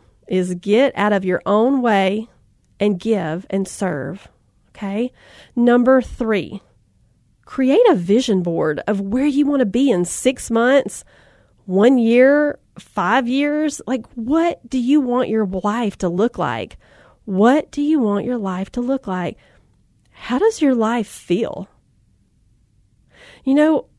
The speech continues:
what you decide to do in this moment at this fork in the road, it'll determine your legacy. It will determine your legacy. So pray,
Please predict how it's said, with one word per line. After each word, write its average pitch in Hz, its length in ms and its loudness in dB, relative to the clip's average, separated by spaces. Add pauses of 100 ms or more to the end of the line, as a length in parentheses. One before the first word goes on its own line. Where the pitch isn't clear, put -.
(360)
what 226 380 2
you 262 160 0
decide 220 540 -4
to 196 80 -2
do 202 320 0
in 196 160 0
this 208 240 -2
moment 190 520 0
at - 160 -4
this - 320 -8 (120)
fork 240 460 0
in 220 100 2
the 196 80 0
road, 196 460 0 (1200)
it'll 247 580 -4
determine 226 440 -4
your 196 120 0
legacy. 185 640 -6 (1800)
It 226 260 -4
will 190 80 -2
determine 226 720 -4 (600)
your 208 160 -2
legacy. 185 580 -6 (760)
So 254 300 4
pray, 254 760 -4